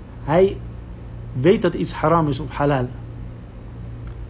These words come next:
En het vervolgens, bijvoorbeeld,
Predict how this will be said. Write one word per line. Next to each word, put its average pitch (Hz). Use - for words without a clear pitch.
En 151
het 156
vervolgens, 151
bijvoorbeeld, 156